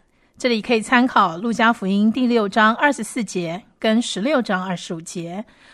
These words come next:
我们来看一下箴言十章二十二节：“耶和华所赐的福使人富足，并不加上忧虑。”我们再看一下路加福音六章二十四节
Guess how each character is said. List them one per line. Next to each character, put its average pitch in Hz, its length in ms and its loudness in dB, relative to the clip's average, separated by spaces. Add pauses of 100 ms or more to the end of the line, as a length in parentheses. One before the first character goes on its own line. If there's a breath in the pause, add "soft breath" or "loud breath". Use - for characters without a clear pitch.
(120)
我 214 80 -2
们 226 120 6
来 233 100 6
看 339 240 2
一 320 60 0
下 262 320 4
箴 269 300 2
言 202 240 2
十 185 260 -6
章 208 200 2
二 220 180 0
十 202 120 -8
二 185 140 -4
节 156 420 -10 (920)
：“耶 311 140 0
和 370 100 2
华 240 300 4
所 208 240 -4
赐 233 220 -8
的 196 120 -2
福 180 440 -6
使 - 280 -6
人 175 200 -2
富 226 260 -8
足， 170 400 -10 (340 soft breath)
并 262 240 4
不 233 120 -8
加 202 280 -2
上 180 400 -2
忧 185 240 -2
虑。” 190 320 -4 (320 soft breath)
我 208 100 -8
们 226 80 2
再 330 160 4
看 330 240 2
一 294 40 0
下 294 180 2
路 277 120 0
加 247 200 2
福 202 160 -6
音 214 180 2
六 233 200 2
章 202 180 -2
二 196 100 -4
十 185 140 -8
四 180 220 -10
节 147 420 -12